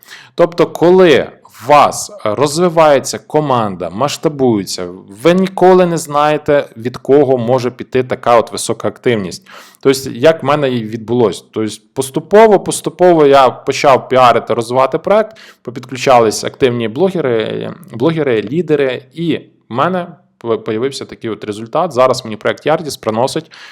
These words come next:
більше ста доларів кожного дня прибутку. І абсолютно байдуже, куди рухається ціна криптовалют, чи вверх, чи вниз, я кожного дня отримую прибуток пасивний в розмірі одного відсотка в день,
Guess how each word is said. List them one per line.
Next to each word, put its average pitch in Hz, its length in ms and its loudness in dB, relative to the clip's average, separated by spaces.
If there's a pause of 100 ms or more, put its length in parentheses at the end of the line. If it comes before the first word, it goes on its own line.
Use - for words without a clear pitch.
(140)
більше 113 520 -8
ста 117 600 -2
доларів 104 680 -2
кожного 107 520 -4
дня 95 240 -6
прибутку. 90 520 -10 (560)
І 208 260 2 (460)
абсолютно 151 680 -2
байдуже, 139 500 2
куди 120 340 0
рухається 107 460 -4
ціна 104 540 -6
криптовалют, 117 560 -4
чи - 160 -6
вверх, 113 220 2
чи - 160 -12
вниз, 120 360 -8
я 104 220 0
кожного 98 500 -6
дня 107 340 -6
отримую 104 480 -10
прибуток 117 540 -10
пасивний 98 400 -12
в 92 40 -12
розмірі 95 360 -8
одного 92 260 -10
відсотка 92 400 -14
в 120 40 -12
день, 175 240 -4